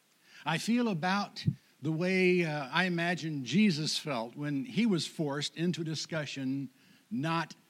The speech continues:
of his choosing. Several months have passed since the events recorded in chapter nine, but Jesus is still trying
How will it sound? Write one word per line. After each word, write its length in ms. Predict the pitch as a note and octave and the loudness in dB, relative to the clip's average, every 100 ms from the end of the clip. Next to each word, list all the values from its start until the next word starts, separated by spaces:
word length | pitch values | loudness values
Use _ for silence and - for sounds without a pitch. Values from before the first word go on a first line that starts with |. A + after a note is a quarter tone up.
| - | -10
of 120 | C3 | -6
his 200 | A2 C#3+ | -2 -2
choosing. 540 | - F3 D#3 G#2+ E2 D2 _ _ - _ _ _ _ _ _ _ _ | 0 2 2 2 -6 -10 _ _ -20 _ _ _ _ _ _ _ _
Several 260 | - F#3 F#3 | 0 2 4
months 220 | E3+ D#3+ | 2 0
have 140 | C3 | -4
passed 440 | G2+ A#2+ C#3 D#3 - | -2 0 0 -2 -4
since 440 | C#3 C3+ - - - | -4 -4 -6 -10 -8
the 120 | C#3 | -4
events 380 | B2 D3+ D#3+ - | -4 -2 -2 -4
recorded 500 | C#3 - D#3 D#3 C3+ | -8 -6 -4 -4 -2
in 120 | B2 | -4
chapter 400 | A#2 C#3+ C3 A#2+ | -4 -6 -6 -4
nine, 420 | A#2 D3+ B2 C#3+ | -2 -2 -2 -2
but 220 | D#3+ D#3+ B2 | -2 -4 -2
Jesus 480 | F#3+ B3 G#3+ F3 | 2 4 2 0
is 100 | E3 | -2
still 360 | - - G#3+ G#3 | -4 0 0 0
trying 600 | - F3 E3+ E3+ F3 | -2 -2 -2 -2 -2